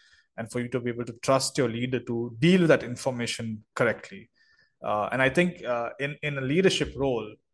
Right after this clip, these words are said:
it's a very tricky thing because you want people to be open with you, but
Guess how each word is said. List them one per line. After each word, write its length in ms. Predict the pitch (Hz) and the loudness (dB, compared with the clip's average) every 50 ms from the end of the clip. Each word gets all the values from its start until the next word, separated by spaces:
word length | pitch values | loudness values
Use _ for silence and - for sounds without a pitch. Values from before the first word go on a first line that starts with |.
| _ - - | _ -16 -12
it's 300 | 104 - - 139 135 - | -8 -6 -6 -4 -4 0
a 40 | 175 | 4
very 280 | 156 196 208 196 196 | 6 6 6 6 4
tricky 260 | 202 175 170 175 170 127 | 2 2 2 2 0 -2
thing 240 | - 127 120 117 | -2 -2 -2 -2
because 480 | 113 113 113 127 123 117 113 - - - _ _ - - - _ _ | -2 -2 0 2 2 2 0 -4 -8 -12 _ _ -20 -20 -20 _ _
you 140 | 139 143 151 | 2 4 6
want 180 | 190 220 202 | 6 6 6
people 240 | 202 202 196 190 185 | 4 0 0 0 0
to 80 | 175 160 | 0 0
be 100 | 143 143 | 2 4
open 300 | 151 165 156 165 143 127 | 4 4 4 2 0 -2
with 160 | 120 117 - | -4 -6 -6
you, 100 | 123 113 | -6 -6
but 140 | 113 113 | -6 -6